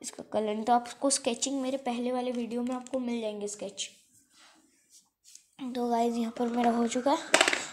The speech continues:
तो अभी इसके, मतलब, पैर के लिए यहाँ पर, यहाँ पर मुझे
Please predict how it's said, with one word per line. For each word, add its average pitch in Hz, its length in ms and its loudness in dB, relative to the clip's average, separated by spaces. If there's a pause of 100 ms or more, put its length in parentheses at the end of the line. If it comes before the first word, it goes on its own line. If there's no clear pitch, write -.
(140)
तो 233 80 0 (460)
अभी 247 340 2
इसके, 247 580 0
मतलब, 233 280 -4
पैर 233 500 0
के 233 80 -2
लिए 233 160 0
यहाँ 233 340 0
पर, 302 140 2 (360)
यहाँ 233 260 -2
पर 240 180 -2
मुझे 233 500 0